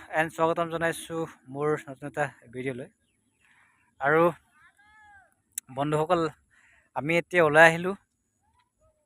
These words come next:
আজি ফিল্ডলৈ নহয়, আলিলৈ। যিহেতু য'ত নেকি আমি প্ৰেক্টিছ কৰি আছোঁ, সেই প্ৰেক্টিছ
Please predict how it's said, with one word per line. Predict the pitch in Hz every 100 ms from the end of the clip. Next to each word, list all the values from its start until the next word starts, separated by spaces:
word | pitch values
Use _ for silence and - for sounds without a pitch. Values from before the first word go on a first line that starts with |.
| _ _ -
আজি | 139 160
ফিল্ডলৈ | - 156 165 175
নহয়, | 180 160 190 - _ _ _
আলিলৈ। | 143 147 143 170 - _ _ _ _ _ _ _ _ _
যিহেতু | 139 143 160 180 190 190 _ 156
য'ত | 151 156
নেকি | 180 190
আমি | 185
প্ৰেক্টিছ | 180 - 147 - 175
কৰি | - 165
আছোঁ, | 170 - 170
সেই | 147 160
প্ৰেক্টিছ | 156 147 -